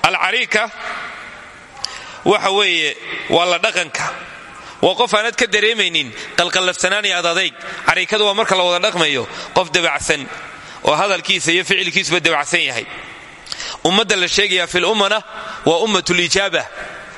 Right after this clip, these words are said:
maaha ummatu dacwa. Ummatu dacwa waa sanku neef loo dhan, gaalo iyo islaam. Laakiin ummatul ijaaba waa intii muslimiinta ahayd, kuwaa way ku dabacsan yahay.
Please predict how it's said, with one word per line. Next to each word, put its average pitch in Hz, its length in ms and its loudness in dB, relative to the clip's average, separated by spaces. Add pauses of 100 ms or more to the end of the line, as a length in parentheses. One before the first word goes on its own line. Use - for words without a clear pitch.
maaha 190 260 4
ummatu 202 300 0
dacwa. 165 420 2 (960)
Ummatu 214 360 4
dacwa 190 460 2 (360)
waa 190 160 4
sanku 190 260 0
neef 202 200 4
loo 202 160 4
dhan, 147 160 -2 (960)
gaalo 165 220 2
iyo 196 120 2
islaam. 170 360 0 (640)
Laakiin 160 260 4
ummatul 196 320 4
ijaaba 214 460 2 (280)
waa 160 140 6
intii 190 260 2
muslimiinta 160 580 2
ahayd, 139 240 -2 (220)
kuwaa 202 260 6
way 196 180 2
ku 196 220 0
dabacsan 170 440 2
yahay. 135 220 -2